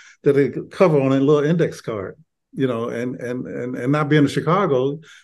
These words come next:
I can remember asking, "Well, how do I know where to stop?" They said, "Wherever you see a bus stop sign." You know, well, that made sense. But, you know, sometimes you miss the sign, or you didn't see it, or a car's in front of it, or this or that. So it was a, that's why I said it, uh,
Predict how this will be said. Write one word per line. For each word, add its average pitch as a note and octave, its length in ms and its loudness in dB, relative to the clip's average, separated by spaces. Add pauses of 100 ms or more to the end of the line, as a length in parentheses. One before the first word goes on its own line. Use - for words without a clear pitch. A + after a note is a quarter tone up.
I D3 80 -4
can D3 100 -2
remember D3+ 200 2
asking, D3+ 580 0 (320)
"Well, C3+ 100 0
how E3 100 4
do E3 60 4
I E3 60 6
know D#3 120 8
where D#3+ 120 8
to D3+ 60 2
stop?" F#3 300 -2
They B2+ 80 -6
said, C3 180 -4
"Wherever C3+ 240 2
you C#3+ 80 2
see E3+ 120 2
a D#3 80 6
bus F#3 240 0
stop G2+ 260 -12
sign." G2+ 380 -14 (320)
You C4 200 -8
know, A#2 160 -6
well, D3 200 -2
that D3 120 -2
made C3+ 180 -2
sense. C3 300 -6
But, B2 160 -6 (420)
you C#3+ 100 0
know, C3 80 4
sometimes D3+ 440 2
you D3+ 80 6
miss F3 180 6
the - 140 -2
sign, A#2+ 320 -2
or G#2+ 80 -6
you G#2+ 80 -8
didn't C3 180 0
see D#3 200 4
it, D3+ 100 6
or A2+ 260 0 (340)
a G#2+ 100 -8
car's C#3 480 2
in C#3 260 -6
front C#3 240 0
of C3+ 160 0
it, C#3 120 4
or A2+ 220 0
this C#3 220 -4
or B2 40 -8
that. B2+ 200 -4 (320)
So F3 240 2
it F3+ 60 4
was F3 180 2
a, E3 280 4 (720)
that's E3 220 0
why E3 160 4
I D#3+ 80 0
said E3 280 0
it, D#3 260 -4
uh, D#3 160 -6